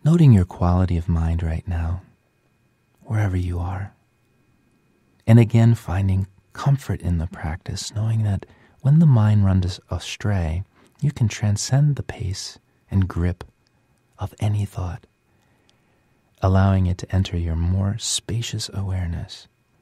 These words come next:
The Buddhists imagine this like a lotus petal, each thought floating downstream. The thoughts come and the thoughts go.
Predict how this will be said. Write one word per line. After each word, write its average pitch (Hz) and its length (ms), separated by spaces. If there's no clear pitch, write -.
The 104 100
Buddhists 127 480
imagine 92 480
this 92 280
like 90 180
a 90 60
lotus 92 440
petal, - 480
each 139 340
thought 95 400
floating 104 640
downstream. 95 1120
The 104 100
thoughts 90 400
come 95 500
and 90 100
the 87 60
thoughts - 380
go. 65 360